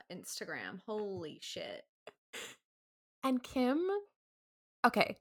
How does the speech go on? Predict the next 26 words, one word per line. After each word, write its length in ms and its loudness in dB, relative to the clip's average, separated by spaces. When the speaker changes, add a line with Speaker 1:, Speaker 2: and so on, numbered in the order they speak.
Speaker 2:
so, 420 10
i-, 140 4
you 240 2
know, 220 10
i-, 140 2
i-, 60 4
i-, 40 2
obvious, 440 12
like, 240 4
like, 240 8
again, 380 10
is 140 8
this, 180 6
this 180 4
is 120 -4
pretty 240 4
obvious, 220 4
Speaker 1:
We're 60 8
Speaker 2:
right? 60 4
Speaker 1:
burying 380 12
the 100 8
lead 240 8
here. 360 2
Her 200 8
outfits 380 4
are 100 2